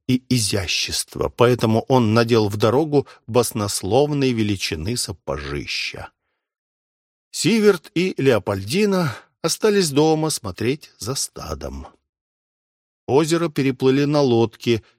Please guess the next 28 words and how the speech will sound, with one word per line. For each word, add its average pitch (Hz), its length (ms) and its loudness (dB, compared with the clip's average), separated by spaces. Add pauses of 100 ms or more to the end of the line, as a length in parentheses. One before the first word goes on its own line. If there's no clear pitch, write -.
(100)
и 110 180 2
это 117 280 2
было 120 260 2
большим 110 560 -2
облегчением 113 920 0
против 113 460 -4
прежнего, 107 640 2
когда 104 420 -2 (260)
приходилось 110 680 2
обходить 107 560 -2
озеро 101 360 -2
кругом. 98 600 -4 (880)
А 120 120 0
посреди 147 480 2
озера, 135 500 2
когда 104 460 -4 (100)
Ингер 120 460 0
стала 120 420 -2
кормить 107 480 -2
девочку 87 680 -4
грудью, 87 800 -6 (200)
Исаак 120 500 0
увидел, 117 460 2
как - 260 -4
у - 20 0
неё 107 300 2
блеснуло 110 640 -2
что-то, 104 580 -4